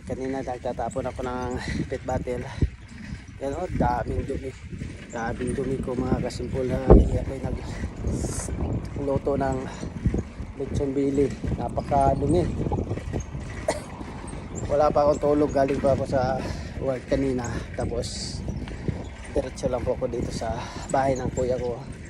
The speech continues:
At ako'y nagluluto ng lechon bili. Ngayon lang natapos.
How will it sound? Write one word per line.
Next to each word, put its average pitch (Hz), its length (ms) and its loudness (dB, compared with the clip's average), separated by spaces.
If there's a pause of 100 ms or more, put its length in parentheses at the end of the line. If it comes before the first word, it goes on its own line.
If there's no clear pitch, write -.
(600)
At 120 100 -6
ako'y 135 220 -2
nagluluto 131 640 0
ng - 260 2
lechon - 260 -2
bili. 151 280 -2 (420)
Ngayon 127 480 0
lang 127 160 2
natapos. - 800 -2